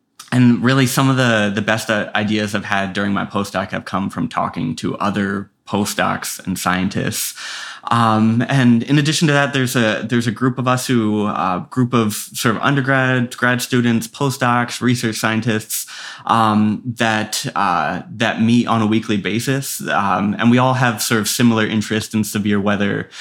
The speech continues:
or severe local storms. And we meet to talk about, you know, whether it's re-, recent weather events. Um, you know, Norman, <laughs> Norman this year, uh, has experienced a, quite a bit of interesting weather. I've had, I think, at least three massive supercells go right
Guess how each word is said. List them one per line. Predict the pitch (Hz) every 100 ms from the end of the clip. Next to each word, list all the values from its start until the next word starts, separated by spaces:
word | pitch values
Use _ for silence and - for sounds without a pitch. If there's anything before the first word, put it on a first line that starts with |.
| - -
or | 117
severe | 107 110
local | 104 101 92
storms. | - 113 101 104 104 104 - - - -
And | 123 127
we | 135
meet | 135 123 -
to | - 117
talk | 120 110
about, | 107 101 98 98 92 85 -
you | 107
know, | 101
whether | 101 104
it's | 92 -
re-, | 104
recent | 98 113 113 - 90
weather | 113 139 131
events. | 135 131 127 127 - -
Um, | 98 92 95 90
you | 110
know, | 104
Norman, | 107 113 120 113 113 123 - -
<laughs> | - 117
Norman | 156 170
this | 160 151
year, | 151 147 151 143 -
uh, | - 110 107
has | 113 107 104 - -
experienced | - - 127 110 -
a, | - - - _
quite | - - 208
a | 156
bit | 143
of | 120
interesting | 113 113 - 110
weather. | 107 104 104 -
I've | 120
had, | 131 123 117 120 - - - -
I | 113
think, | 139 120
at | 92
least | 123 120 - -
three | 123 131 135
massive | 123 117 120 107
supercells | - 113 107 110 104 104 104
go | 113 107
right | 104 110 107 95